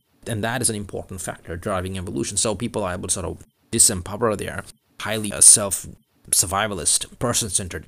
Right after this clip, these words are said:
views for the betterment, for the well-being of others, right? The group, uh, survival, right? I think there's something, it's not even altruism, really. It's just evolution at, at the level of groups, at the level of communities, at the level of even states or nation states.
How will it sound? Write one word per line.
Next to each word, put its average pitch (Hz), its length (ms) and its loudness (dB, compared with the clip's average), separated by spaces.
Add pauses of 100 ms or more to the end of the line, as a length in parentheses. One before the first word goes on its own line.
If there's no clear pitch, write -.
views 104 320 0
for - 220 -2
the 101 100 -2
betterment, 98 500 -4
for - 80 -6
the 92 80 -2
well-being 98 520 -2
of 87 440 -6 (180)
others, - 360 -6
right? 107 120 -2
The 98 80 0
group, 107 360 4 (280)
uh, 92 120 -2
survival, - 340 0
right? - 160 -4
I 95 60 -8
think 107 120 -6
there's 104 120 -2
something, 101 260 -4 (260)
it's - 100 -8
not 151 100 -2
even 143 120 -6
altruism, 85 420 -8
really. 92 200 -2
It's 87 140 0
just - 260 -2 (260)
evolution 120 500 0
at, 87 200 -6
at 90 80 -12
the 98 60 -8
level 104 220 -4
of 90 160 -6
groups, 92 400 -4
at 90 80 -10
the 92 100 -8
level 95 220 -6
of - 220 -10
communities, 98 520 -6
at - 60 -16
the 92 80 -10
level 95 220 -6
of - 120 -10
even 98 360 -6
states - 460 2 (160)
or 101 140 -6
nation 98 400 -4
states. - 480 4